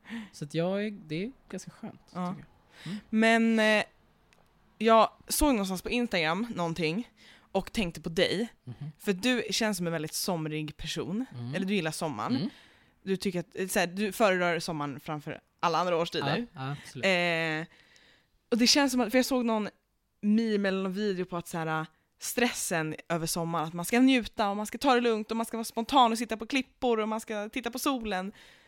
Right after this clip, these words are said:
Speaker 2: Och du känns lite så stressad så, eller
Speaker 1: Mm.
Speaker 2: är du det?
Speaker 1: Mm, det är en jättebra analys och den är
Speaker 2: Mm.
Speaker 1: helt korrekt. Jag är väl, det är det som är så weird, för att jag är så ambivalent med
Speaker 2: Mm.
Speaker 1: sommar, för att det är det bästa.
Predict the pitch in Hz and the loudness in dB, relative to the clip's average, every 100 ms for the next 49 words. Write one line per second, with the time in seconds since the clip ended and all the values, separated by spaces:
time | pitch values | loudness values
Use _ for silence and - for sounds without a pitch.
0 | _ _ _ _ 208 254 254 381 269 180 | _ _ _ _ 0 2 2 0 0 0
1 | 175 165 - 185 156 120 - - 214 - | 0 0 0 0 2 0 -2 -4 -4 -2
2 | 240 196 143 - 196 156 311 185 - 190 | -4 -4 -4 -2 0 2 2 2 -2 -8
3 | 196 - 175 226 - 170 190 175 180 - | -10 -2 2 2 2 4 4 4 0 -2
4 | 170 160 135 127 120 117 - 127 127 123 | -2 0 0 -4 -8 -12 -12 -12 -12 -12
5 | 127 - 123 196 208 - - - 147 - | -14 -10 -4 -2 -2 -6 -16 -12 -10 -10
6 | - - - _ 160 185 190 190 214 165 | -14 -20 -20 _ 2 4 4 2 0 -2
7 | 165 190 196 170 165 185 170 156 180 147 | -2 -2 -2 -2 -6 -4 -4 -6 -4 -6
8 | - - 147 151 143 147 - - 135 131 | -8 -12 -6 -6 -4 -6 -8 -8 -8 -8
9 | 135 131 147 170 - 175 - - 131 120 | -10 -8 -6 -6 -8 -16 -20 -14 -12 -12
10 | 117 135 190 185 127 120 - 139 143 170 | -14 -12 -8 -6 -8 -10 -12 -8 -4 -2
11 | 156 131 - - | -2 -6 -10 -14